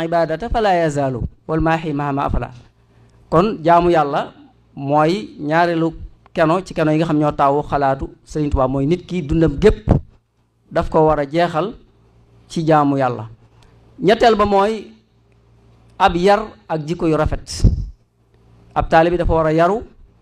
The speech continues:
dafa war a am ay jikko yu rafet. Loolu tam mënta ñàkk ci murit bi. Bi ci toppaat mooy muy liggéey, ñaq, ba mën a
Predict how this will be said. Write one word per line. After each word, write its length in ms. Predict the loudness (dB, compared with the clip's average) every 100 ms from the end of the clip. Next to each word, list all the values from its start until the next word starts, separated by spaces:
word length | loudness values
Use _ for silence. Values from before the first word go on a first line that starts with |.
| _ _ _
dafa 140 | -2 2
war 100 | 4
a 100 | 2
am 100 | -2
ay 120 | -4
jikko 260 | -4 0 2
yu 100 | 4
rafet. 260 | 2 -2 -6 _ -20 -20 _ -20 _ _ _ _
Loolu 240 | 2 4 4
tam 120 | 0 0
mënta 220 | -2 0
ñàkk 260 | 0 0 -4 -20 -20 _
ci 140 | -4 -2 -2 -6 -20 _ _
murit 440 | -6 2 4 4 2
bi. 80 | -6 -6 -8 -14 _ _ _ _
Bi 140 | -4 0
ci 80 | 4
toppaat 380 | 4 4 0
mooy 200 | 0 0
muy 240 | 0 0 0
liggéey, 500 | 0 0 2 2 0 -8 -10 _ _ -2
ñaq, 260 | 0 0 -6 -20 -20 _ _ _ _ _ _ -16
ba 180 | -2 2
mën 200 | 2
a 80 | 2